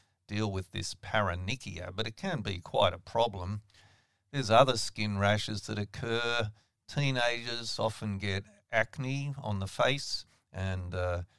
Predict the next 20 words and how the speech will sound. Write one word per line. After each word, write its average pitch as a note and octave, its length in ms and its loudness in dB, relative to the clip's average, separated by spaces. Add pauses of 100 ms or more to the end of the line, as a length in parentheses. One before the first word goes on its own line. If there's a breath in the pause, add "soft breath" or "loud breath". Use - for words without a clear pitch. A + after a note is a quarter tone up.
so - 140 -12
if G2 80 -6
they've G#2+ 160 -2
already G#2 240 0
got B2+ 240 2
some A2 240 -2
acne, A2 580 0 (460 soft breath)
you F#2+ 80 -8
know, G2+ 160 -2
it's F2+ 120 -10
pretty D#3+ 240 -6
common A2+ 380 0
for G2+ 120 -6
that G2 240 2
acne G#2+ 340 0
to F#2+ 120 -4
get F#2+ 180 -2
a F2+ 40 -2
lot F#2+ 320 -2
worse, G2+ 600 -4